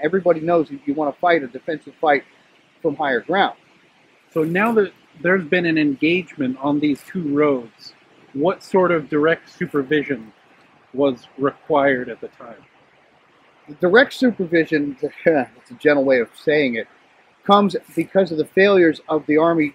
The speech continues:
Speaker 1: commander to see the situation and act on it, in my judgment, fast enough and decisively enough that there comes a time that it's almost like if there's an orchestra conductor that is not doing it right, somebody comes in front, "Don't direct it this way,"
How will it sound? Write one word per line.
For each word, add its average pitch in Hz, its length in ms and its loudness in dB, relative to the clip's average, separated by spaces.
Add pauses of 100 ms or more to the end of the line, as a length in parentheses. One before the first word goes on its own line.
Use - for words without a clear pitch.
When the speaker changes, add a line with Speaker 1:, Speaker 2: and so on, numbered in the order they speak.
Speaker 1:
commander 156 480 2
to 135 240 -8
see 226 320 -2
the 202 100 -2
situation 139 680 -2
and 135 120 -2
act 165 280 -2
on 143 160 0
it, 135 100 -4 (160)
in 135 100 -8
my 160 200 0
judgment, 139 440 -4 (220)
fast 170 300 -2
enough 110 260 -6 (380)
and 123 100 -8
decisively 139 640 -2
enough 120 300 -6
that 123 160 -4 (720)
there 143 80 0
comes 165 260 0
a 156 40 -4
time 170 340 0
that 143 120 -2
it's 139 140 -4
almost 175 240 0
like 156 160 0
if 151 80 -4
there's 160 200 0
an 156 80 2
orchestra 180 400 0
conductor 143 520 0
that 131 80 -6
is 127 120 -10
not 165 220 0
doing 175 260 4
it - 20 0
right, 135 220 0
somebody 170 280 2
comes 156 280 -2
in 143 80 0
front, 175 300 2 (380)
"Don't 175 180 4
direct 190 320 4
it - 180 2
this 190 240 6
way," 120 140 -6